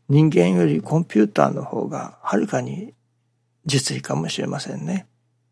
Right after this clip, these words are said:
人間には怠け心がありますから、怠けます。ああ、その怠け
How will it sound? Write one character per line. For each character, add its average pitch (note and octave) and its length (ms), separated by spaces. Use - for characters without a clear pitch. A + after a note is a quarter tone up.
人 C3+ 180
間 B2+ 220
に B2+ 80
は C3+ 180
怠 D3 320
け D#3+ 40
心 - 440
が - 180
あ C3 60
り A3 100
ま G3+ 160
す - 140
か - 280
ら、 C3 80
怠 E3 160
け - 100
ま - 140
す。 - 240
あ - 480
あ、 - 320
そ - 200
の D3 240
怠 E3 380
け G3+ 300